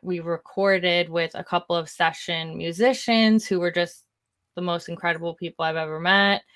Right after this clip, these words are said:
Um, James East, Nucci on the <laughs> drums, and Greg was on the guitar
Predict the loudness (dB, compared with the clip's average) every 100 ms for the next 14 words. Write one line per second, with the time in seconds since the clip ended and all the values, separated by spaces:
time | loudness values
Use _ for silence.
0 | _ _ _ -4 -2 -2 -6 -4 -2 -2
1 | -6 -10 -6 -2 -2 -4 -8 -20 _ _
2 | -10 -4 -2 -2 -4 -6 -2 0 2 0
3 | 0 -2 -2 -4 -4 -4 2 4 4 2
4 | -2 -6 -8 -10 -4 0 2 2 2 0
5 | -4 -12 _ _ 2 6 8 6 2 -10
6 | -20 -8 -2 0 0 -2 -2 -4 -4 -2
7 | 0 0 -4